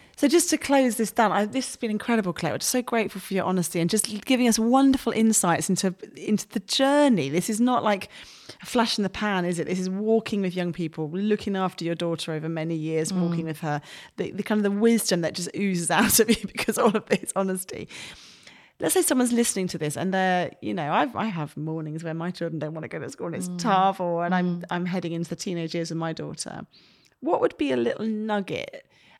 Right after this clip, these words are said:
Speaker 1: a little thought that you think, "I just love that to sort of wash around in someone's mind if they're facing their own parenting or caring responsibilities that, that feel like it's providing a bit of a limitation or a,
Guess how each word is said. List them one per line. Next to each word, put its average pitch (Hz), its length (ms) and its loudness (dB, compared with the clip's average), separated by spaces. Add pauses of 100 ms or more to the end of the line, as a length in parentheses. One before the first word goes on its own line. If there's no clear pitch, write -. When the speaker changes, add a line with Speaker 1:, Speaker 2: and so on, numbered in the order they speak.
Speaker 1:
a 208 60 0
little 220 220 0
thought 208 540 0
that - 160 -2
you 190 140 -4
think, 175 220 -8
"I 190 140 -2
just - 240 -6
love 226 300 0
that - 180 -2
to 185 120 -6
sort 185 180 -10
of 180 140 -8 (180)
wash 196 520 -4
around 175 340 0
in 170 140 -4
someone's 165 400 -4
mind 156 380 -2
if - 120 -6
they're 190 340 2 (880)
facing 240 680 4 (240)
their 240 160 4
own 233 140 4
parenting 208 560 0
or 180 140 2
caring 220 580 -2
responsibilities 165 880 -6
that, - 260 -8 (100)
that - 200 -6
feel 262 340 -2
like 214 200 -2
it's 185 100 -8
providing 196 480 -2
a 185 60 -4
bit 208 180 -6
of 214 100 -6
a 214 40 -4
limitation 202 800 -4
or 196 380 0 (480)
a, 202 100 -6